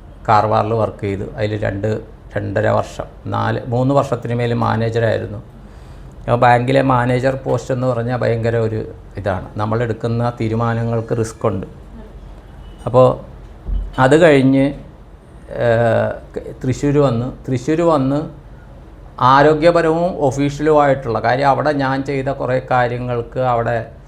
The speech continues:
എന്ന് പറഞ്ഞാൽ ഒരാൾക്ക് ലോൺ കൊടുത്തു കഴിഞ്ഞാൽ ആ ആൾ തിരിച്ചടയ്ക്കാത്ത പക്ഷം ആ ലോൺ കൊടുത്ത മാനേജറാണ് ആദ്യം കുറ്റവാളി, കുറ്റവാളിയാകുന്നത്. എന്തുകൊണ്ട്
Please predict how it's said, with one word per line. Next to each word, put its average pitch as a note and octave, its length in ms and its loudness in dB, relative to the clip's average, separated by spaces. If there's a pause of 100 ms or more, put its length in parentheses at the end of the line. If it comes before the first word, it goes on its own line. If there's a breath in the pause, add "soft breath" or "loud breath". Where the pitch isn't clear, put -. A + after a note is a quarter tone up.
(280 loud breath)
എന്ന് C#3 140 2
പറഞ്ഞാൽ D#3+ 300 2
ഒരാൾക്ക് D3+ 460 2
ലോൺ C#3 200 0 (120)
കൊടുത്തു C#3+ 320 -4
കഴിഞ്ഞാൽ B2+ 540 -2 (400)
ആ C3 40 4 (140)
ആൾ C#3 80 0 (120)
തിരിച്ചടയ്ക്കാത്ത C3+ 640 -4 (100)
പക്ഷം B2 200 -6 (100)
ആ B2 40 -4 (100)
ലോൺ B2 260 -2
കൊടുത്ത B2 220 -4 (140)
മാനേജറാണ് B2+ 840 -2
ആദ്യം A#2+ 280 -6 (160)
കുറ്റവാളി, G#2 500 -4 (200)
കുറ്റവാളിയാകുന്നത്. F#2 760 -6 (1040 loud breath)
എന്തുകൊണ്ട് D3+ 400 4